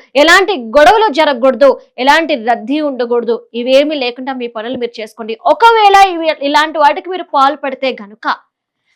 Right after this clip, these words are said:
మిమ్మల్ని మేము అరెస్ట్ చేస్తాము అంటూ చెప్పారు.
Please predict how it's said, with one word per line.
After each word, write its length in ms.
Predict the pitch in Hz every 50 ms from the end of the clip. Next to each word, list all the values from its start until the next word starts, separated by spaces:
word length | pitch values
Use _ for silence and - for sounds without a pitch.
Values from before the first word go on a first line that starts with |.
| _ - 294
మిమ్మల్ని 320 | 359 381 415 427 415 403
మేము 220 | - - 392 359
అరెస్ట్ 480 | - - 262 269 277 311 311 - - 302
చేస్తాము 580 | 294 277 285 - 269 254 247 247 262 247 - _ _ -
అంటూ 240 | 233 233 233 226 349
చెప్పారు. 400 | 349 - 220 - _ 202 _ _